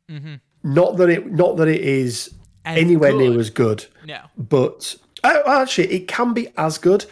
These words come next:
Speaker 2: but there are downsides to the card, and I, and that's the thing I like about it, is it feels like a much more balanced card. And I think there are, there are two scenarios you need to make Blind Obsession work. First of all,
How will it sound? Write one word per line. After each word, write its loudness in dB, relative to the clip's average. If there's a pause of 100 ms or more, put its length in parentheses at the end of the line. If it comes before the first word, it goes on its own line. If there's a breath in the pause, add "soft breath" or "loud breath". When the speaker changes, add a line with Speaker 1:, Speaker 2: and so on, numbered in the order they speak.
(200 loud breath)
Speaker 2:
but -2
there 2
are 4
downsides -2
to -8
the -8
card, -12
and -4
I, 0
and -2
that's 0
the -4
thing -2
I 2
like -2
about -8
it, -10
is -10
it -14
feels -4
like -8
a -4
much -6
more -4 (520 loud breath)
balanced -4
card. -12 (640 loud breath)
And 0 (680)
I 0
think -2
there 2
are, 2
there -4
are -2
two -6
scenarios -2
you -4
need -4 (500 soft breath)
to -6
make -2
Blind -2
Obsession -8
work. -4
First 0
of -2
all, 2